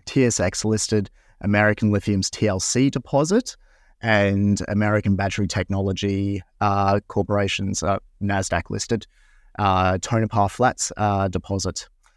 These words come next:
Now, um, we, we've been drilling in the area, uh, and the aim was to identify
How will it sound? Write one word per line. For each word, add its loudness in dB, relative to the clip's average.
Now, 2
um, 0
we, 0
we've -2
been 2
drilling 0
in 2
the 2
area, 0
uh, 0
and 0
the 0
aim 2
was 0
to -2
identify -2